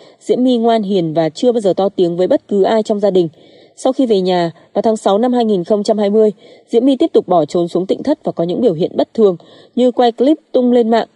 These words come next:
chửi cha mẹ, vu khống loạn xạ. Nhiều lần tôi gọi điện cho Hoàn Nguyên, Nhất Nguyên hay cả ông Lê Tùng Vân với mong mỏi được gặp con mình và đưa nó về. Song mọi cuộc gọi của tôi đều vô ích khi không có ai nghe máy.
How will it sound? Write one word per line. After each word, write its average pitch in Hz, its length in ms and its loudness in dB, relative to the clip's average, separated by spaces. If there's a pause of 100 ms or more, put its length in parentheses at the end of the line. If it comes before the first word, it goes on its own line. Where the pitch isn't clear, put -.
(140)
chửi 185 200 0
cha 208 160 -2
mẹ, 202 280 0
vu 214 180 0
khống 185 280 -2
loạn 233 180 0
xạ. 214 240 -2 (480)
Nhiều 208 140 2
lần 190 180 2
tôi 220 120 4
gọi 214 120 0
điện 214 180 0
cho 220 120 -2
Hoàn 185 240 -2
Nguyên, 214 220 0
Nhất 269 180 -2
Nguyên 220 200 2 (300)
hay 269 140 -4
cả 190 120 -2
ông 190 140 0
Lê 226 100 4
Tùng 185 240 -4
Vân 214 220 0
với 185 100 0
mong 214 220 0
mỏi 185 160 0
được 156 140 -2
gặp - 200 -4
con 214 240 0
mình 185 160 -2 (300)
và 196 80 -2
đưa 233 140 2
nó 233 120 0
về. 220 220 0 (400)
Song 220 340 -2
mọi 196 140 0
cuộc 180 160 -2
gọi - 180 0
của 170 140 -2
tôi 220 240 2
đều 202 160 2
vô 208 180 2
ích 330 260 2
khi 247 140 -4
không 262 200 -2
có 214 120 0
ai 220 140 0
nghe 214 180 0
máy. 190 260 -2